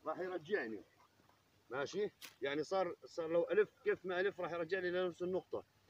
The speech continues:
إذا نقطتي، نقطة صفر هون. باجي بربع النقطة، تمام؟ <laughs> باجي بربع النقطة، هاي أول خطوة، هاي الخطوة الثانية، تمام؟ هاي عندي الخطوة الثالثة،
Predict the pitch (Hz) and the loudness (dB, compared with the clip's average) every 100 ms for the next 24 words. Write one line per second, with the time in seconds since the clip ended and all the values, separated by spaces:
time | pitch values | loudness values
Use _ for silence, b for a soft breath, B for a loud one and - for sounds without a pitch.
0 | _ - 392 214 - 185 196 185 180 - | _ -2 0 0 0 0 2 0 -2 -4
1 | 170 202 175 160 117 95 - - _ _ | -4 -2 2 2 0 -4 -10 -20 _ _
2 | - 190 135 127 165 196 170 160 180 185 | 0 0 0 0 0 0 0 -2 0 -2
3 | - 196 190 - _ _ _ _ _ _ | -2 -4 -4 -8 _ _ _ _ _ _
4 | _ - - 127 156 185 220 - - - | _ -20 -8 -4 0 -2 -4 -12 -12 -10
5 | - - _ - - _ - - - 175 | -10 -14 _ -20 -20 _ -20 -20 -4 2
6 | 165 147 160 165 156 156 156 151 151 165 | 2 4 2 2 2 2 2 2 4 4
7 | 151 143 - - 339 - - - - - | 2 2 -2 -2 -2 -4 -16 -20 -20 -20
8 | - 147 147 120 131 - 160 262 - - | -2 4 4 2 -2 -4 2 4 4 2
9 | 160 156 151 160 190 - - - - - | 2 2 4 4 4 0 -6 -10 -12 -12
10 | - - 262 - 190 - - - 151 156 | -10 -6 0 2 2 -2 -10 -8 0 0
11 | 117 160 143 98 - - _ _ 135 131 | 0 -4 -4 -6 -10 -20 _ _ -10 -8
12 | 165 - 101 - - - - 131 - 165 | -8 -8 -14 -16 -20 -20 -10 -10 -6 -4
13 | 165 - 330 392 | -2 -2 -2 -4